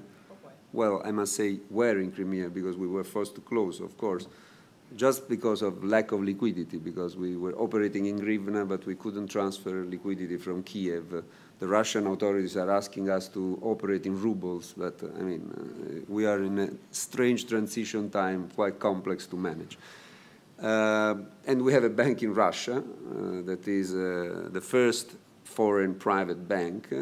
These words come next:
with two percent of the market. Not much, but still, in a big country like Russia means something. Um, I,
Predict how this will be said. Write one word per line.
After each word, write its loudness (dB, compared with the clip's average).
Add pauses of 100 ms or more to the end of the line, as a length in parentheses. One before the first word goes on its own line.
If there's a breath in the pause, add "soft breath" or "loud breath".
(400)
with -4
two 0
percent -4
of -4
the -4
market. -4
Not -2
much, 0
but -4
still, -2 (680 loud breath)
in -8
a -6
big -2
country -4
like -4
Russia -4
means -2
something. -8 (920 loud breath)
Um, 4 (480)
I, -8